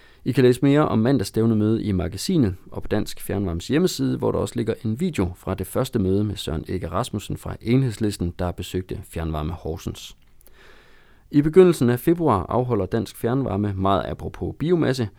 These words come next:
kurset Forbrændingsteknik over to dage. Hvordan får I mest ud af jeres biobrændsel?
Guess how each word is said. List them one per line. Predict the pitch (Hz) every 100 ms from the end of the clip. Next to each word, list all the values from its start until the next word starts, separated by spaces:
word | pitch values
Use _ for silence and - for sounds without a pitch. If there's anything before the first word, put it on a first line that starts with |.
| - -
kurset | - 196 98
Forbrændingsteknik | - - 143 143 107 - 101 117 120 -
over | - 107 82
to | - - -
dage. | 95 113 - - - - _
Hvordan | - 113 147
får | 151 107
I |
mest | 110 113 -
ud | 113
af | 95
jeres | 95 -
biobrændsel? | - 120 135 107 85 -